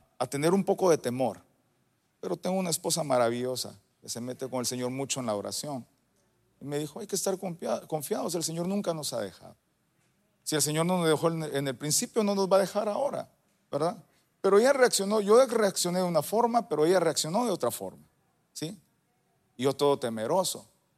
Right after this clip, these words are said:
porque, pues, como uno como hombre está acostumbrado, pues, a hacer un plan,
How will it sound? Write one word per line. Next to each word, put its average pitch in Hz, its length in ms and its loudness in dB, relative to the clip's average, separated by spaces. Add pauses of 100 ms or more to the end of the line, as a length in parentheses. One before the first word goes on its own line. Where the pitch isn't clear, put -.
(260)
porque, 151 340 -6
pues, 127 300 -2
como 131 280 -8
uno 175 140 -2
como 143 300 0
hombre 180 160 -2
está 165 420 2 (280)
acostumbrado, 135 840 0
pues, - 180 -6
a - 20 -6
hacer 147 240 -2
un 143 360 -12
plan, 156 580 -2